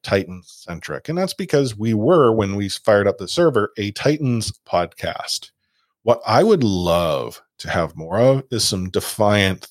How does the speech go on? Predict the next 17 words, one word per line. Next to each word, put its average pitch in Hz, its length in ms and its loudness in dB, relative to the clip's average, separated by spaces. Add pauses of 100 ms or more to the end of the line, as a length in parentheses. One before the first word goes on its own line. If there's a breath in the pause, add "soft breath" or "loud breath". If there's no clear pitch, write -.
themes 82 480 -4
in 76 300 -8
there. 65 240 -14 (420 loud breath)
Um, 87 360 0
there 113 160 4
is 110 100 0
currently 135 420 0
a 101 140 2
giant 101 460 -2
Titans 95 460 -8
logo, 117 520 0 (480)
so 117 220 2 (100)
I, 135 340 4
I 123 140 4
kinda 175 380 -2
feel 117 500 2
that 90 300 -2